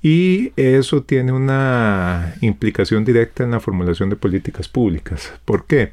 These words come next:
Porque si no encaminamos el país hacia una atención en salud, teniendo en cuenta ese cambio demográfico,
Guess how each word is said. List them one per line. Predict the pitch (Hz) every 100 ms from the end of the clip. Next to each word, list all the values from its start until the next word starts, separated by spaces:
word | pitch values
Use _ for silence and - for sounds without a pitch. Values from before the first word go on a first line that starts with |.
| -
Porque | 123 120 120 - 139 139 143 -
si | 113 - 101
no | 104
encaminamos | 123 - 156 147 135 131 131 123
el | 117
país | 104 107 107 104 104 -
hacia | 101 90 - - 90 82 82 80 - -
una | 101 92 95 104 107 104 101 87 78 - -
atención | 107 - 95 92 - 104 101 104 90 - -
en | 95 92
salud, | - 95 98 95 -
teniendo | 87 82 87 92
en | 101
cuenta | - 101 98 - 92
ese | 85 -
cambio | - 95 90
demográfico, | 90 101 104 90 - -